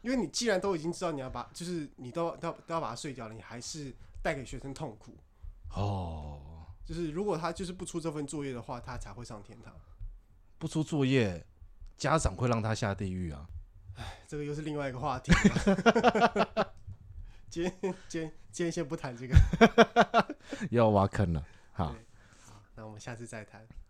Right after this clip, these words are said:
Speaker 1: 嗯，我刚刚讲到我以前念高职，然后我要转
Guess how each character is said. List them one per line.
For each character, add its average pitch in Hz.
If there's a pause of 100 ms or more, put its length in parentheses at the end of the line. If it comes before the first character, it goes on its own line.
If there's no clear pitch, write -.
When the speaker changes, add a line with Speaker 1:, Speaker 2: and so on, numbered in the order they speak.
Speaker 1:
嗯， 110 (640)
我 131
刚 151
刚 151
讲 135
到 143
我 143
以 -
前 123
念 131
高 117
职， -
然 101
后 131
我 107
要 117
转 101